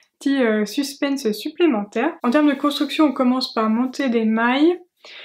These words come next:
euh, et on fait pas de col, euh, on laisse roulotter le jersey. Je sais pas si je vais réussir à vous montrer en fait. Voilà, vous voyez en fait le jersey roulotte sur lui-même au niveau du haut du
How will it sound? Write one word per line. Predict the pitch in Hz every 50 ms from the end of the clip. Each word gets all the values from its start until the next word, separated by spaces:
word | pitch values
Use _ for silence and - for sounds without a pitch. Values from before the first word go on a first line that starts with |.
| - - _ - -
euh, | 254 233 220 220 214 208 214 - 254 - 233 226 226 226 226 220 247 - -
et | 247 247 247
on | 247 240 220
fait | - - 233 220
pas | - 311 311 320
de | 269 262 254 240
col, | 226 233 - - 247 226 220 262 302
euh, | 349 339 - - - 320 262 226 220 214 220
on | 220 226
laisse | 233 233 262 285 285 285 - -
roulotter | 247 233 226 220 247 294 302 294 277 262 269 - 294 285
le | 269 262 233
jersey. | 220 214 226 226 220 220 220 214 220 233 294 320 311 _ - 220
Je | 208
sais | - -
pas | - 240
si | 240 - - 240
je | -
vais | - 226
réussir | 226 220 - - 262
à | 254
vous | 240
montrer | 226 220 220 214 214 - - 254 269 269
en | 247 226
fait. | - - 254 254 - - 453 - _ _ _ _ _ _ _ _ _ _ _ _ _ _ _ _ _ _ _ _ _ _ _ _ _ _ _ _ _ _ _ _ -
Voilà, | 254 240 233 240
vous | 240 247 240
voyez | 233 247 240 220 233 247
en | 254 247
fait | 247 - 262 262 - -
le | 247 233
jersey | 208 226 240 233 233 233 240 262 269
roulotte | 254 247 262 262 277 302 311 311
sur | - - 269
lui-même | 269 262 254 247 240 233 247 269 277 269
au | 247
niveau | 226 226 226 226 233 247
du | 233 240 233 - -
haut | 262 262
du | 247 240 247 240 233 226 233 226 226 226